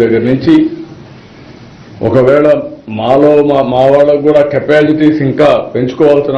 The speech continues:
అవసరం ఉంటే పెంచుకోవాలి to deliver properly. ఇప్పుడు, ఆ, తిరుమల రావుకో, బీఆర్ నాయుడుకో, ఇంకొకరికో ఈ జాబ్ చేయలే వాళ్ళు. Be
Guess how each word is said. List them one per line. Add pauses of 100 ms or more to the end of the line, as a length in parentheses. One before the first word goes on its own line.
అవసరం
ఉంటే
పెంచుకోవాలి (1200)
to (160)
deliver (120)
properly. (840)
ఇప్పుడు, (580)
ఆ, (520)
తిరుమల
రావుకో, (320)
బీఆర్
నాయుడుకో, (320)
ఇంకొకరికో (800)
ఈ (140)
జాబ్
చేయలే
వాళ్ళు. (1080)
Be